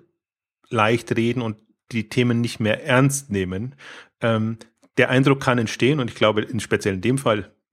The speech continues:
ist der entstanden. Also das Feedback war schon während der Session so, dass, äh, sich die Leute gefragt haben, was, was, was reden die da vorne eigentlich und warum sprechen die über Zalando und über die,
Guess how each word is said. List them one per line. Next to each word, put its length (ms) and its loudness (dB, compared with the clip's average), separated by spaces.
ist 200 -4
der 80 0
entstanden. 540 -2
Also 180 -4
das 180 -8
Feedback 560 -2
war 300 4
schon 480 -4
während 340 0
der 80 4
Session 460 0
so, 340 -2
dass, 460 -2
äh, 320 2
sich 240 -10
die 80 -2
Leute 260 2
gefragt 540 0
haben, 260 0
was, 340 -4
was, 420 -8
was 200 -2
reden 220 2
die 80 2
da 100 4
vorne 420 -2
eigentlich 600 -4
und 180 -4
warum 380 0
sprechen 380 -2
die 80 0
über 180 0
Zalando 540 2
und 300 -4
über 200 -2
die, 260 -2